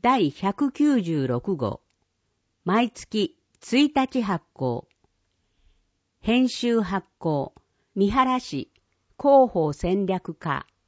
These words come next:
郵便番号、七二三の八六零一。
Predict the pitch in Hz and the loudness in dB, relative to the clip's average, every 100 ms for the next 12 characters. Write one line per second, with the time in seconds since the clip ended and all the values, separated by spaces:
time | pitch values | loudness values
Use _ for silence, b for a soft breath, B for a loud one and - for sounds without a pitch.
0 | _ _ _ _ _ _ _ _ _ - | _ _ _ _ _ _ _ _ _ -4
1 | 220 285 277 285 269 240 240 196 131 113 | 2 4 4 4 2 4 2 2 0 -2
2 | - _ _ _ _ _ - 185 233 285 | -4 _ _ _ _ _ -2 2 4 4
3 | 277 262 190 - 214 180 139 101 - _ | 4 4 0 0 0 2 0 -4 -10 _
4 | _ - - - 285 294 - 160 151 151 | _ -6 -6 0 2 2 2 0 2 0
5 | 135 131 - - | 0 -4 -14 -20